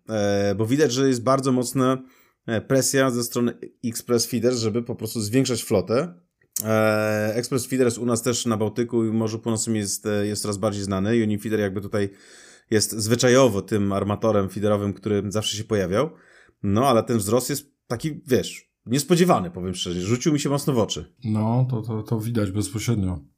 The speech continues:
Speaker 2: tutaj na, na liczbach, a tak mówisz, nie? Jeszcze parę lat temu jednak, e, Express Feeders, tak tu z, z Bałtyku to raczej no name. Także
Speaker 1: No tak, a tutaj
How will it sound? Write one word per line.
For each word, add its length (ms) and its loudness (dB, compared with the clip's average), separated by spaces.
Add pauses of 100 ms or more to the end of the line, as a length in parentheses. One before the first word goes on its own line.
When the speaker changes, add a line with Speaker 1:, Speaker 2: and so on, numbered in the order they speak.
(200)
Speaker 2:
tutaj 280 -4
na, 240 -4
na 140 -4
liczbach, 400 -2
a 60 -2
tak 220 0
mówisz, 380 2
nie? 120 2
Jeszcze 260 -2
parę 220 -4
lat 260 -4
temu 320 -2
jednak, 460 -4
e, 220 -2
Express 340 -8
Feeders, 440 -4 (180)
tak 180 -6
tu 220 -2
z, 60 2
z 180 0
Bałtyku 500 6
to 220 0
raczej 500 -2
no 360 -2
name. 420 4 (680)
Także 460 -8 (140)
Speaker 1:
No 80 0
tak, 280 2
a 80 -4
tutaj 260 -2